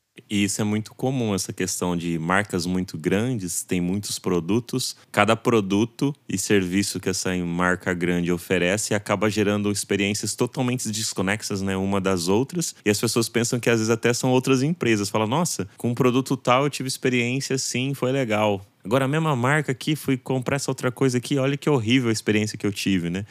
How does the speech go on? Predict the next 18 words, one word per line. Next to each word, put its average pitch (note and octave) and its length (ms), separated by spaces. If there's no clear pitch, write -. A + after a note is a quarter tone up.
E F2+ 220
isso G2+ 220
acaba B2 240
prejudicando C#3 640
a D3 40
marca C#3+ 240
como C#3+ 240
um E3+ 60
todo, C#3 280
porque G2+ 440
nós A#2 220
que G2+ 260
atuamos G2 540
em, F2+ 340
em F2+ 160
grandes F#2 360
empresas F#2 560
assim, C#3 400